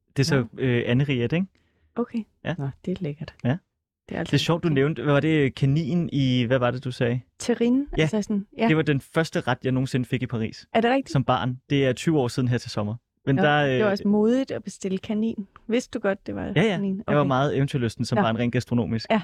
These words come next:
Speaker 2: okay.
Speaker 1: Øh, og så, hvad hedder det? Altså, det kan jeg nemlig huske, at få serveret det her... Øh, stykke firkantet. Det var sådan selvfølgelig lagt ned i en fin form, ikke?
Speaker 2: Jo.
Speaker 1: Øh, som, øh, som de her klassiske retter er. Og så kan jeg lige se, at chef har løftet cylinderen,
Speaker 2: Ja.
Speaker 1: og så har den ligget der i den perfekte firkant.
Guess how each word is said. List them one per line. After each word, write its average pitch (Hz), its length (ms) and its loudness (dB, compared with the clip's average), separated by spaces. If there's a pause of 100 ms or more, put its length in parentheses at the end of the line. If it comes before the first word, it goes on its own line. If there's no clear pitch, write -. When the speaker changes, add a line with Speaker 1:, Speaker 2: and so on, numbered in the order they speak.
Speaker 2:
okay. 131 480 2
Speaker 1:
Øh, 120 140 0
og 135 100 -2
så, 147 120 -4
hvad 131 120 0
hedder 131 140 0
det? - 120 -10
Altså, - 140 -6
det 151 100 0
kan 156 60 -2
jeg 135 80 2
nemlig 135 200 0
huske, 143 300 -4 (460)
at 117 80 -6
få 135 140 -2
serveret 131 580 0
det 135 100 2
her... 123 300 0 (120)
Øh, 113 400 2 (500)
stykke 120 320 -2
firkantet. 131 540 0
Det 120 80 2
var 117 80 2
sådan 123 200 -2
selvfølgelig 131 340 0
lagt 117 160 0
ned 127 100 2
i 120 40 2
en 123 60 0
fin 117 240 -4
form, - 260 -2
ikke? 170 140 -2 (180)
Speaker 2:
Jo. 208 120 0 (180)
Speaker 1:
Øh, 127 280 2
som, 117 260 2
øh, 110 200 0
som 113 140 -4
de 117 80 -6
her 120 100 0
klassiske 120 440 -2
retter 104 180 0
er. 107 260 -2
Og 120 80 -10
så 135 80 -2
kan 131 100 0
jeg 123 80 2
lige 127 120 -2
se, 131 140 0
at 113 140 0
chef - 300 -2
har 127 80 0
løftet 127 420 0 (220)
cylinderen, 123 500 0 (100)
Speaker 2:
Ja. 208 240 2
Speaker 1:
og 131 100 -2
så 131 80 0
har 127 80 4
den 127 80 4
ligget 127 240 0
der 123 100 4
i 117 200 0
den 117 200 2
perfekte - 440 -4
firkant. - 440 -4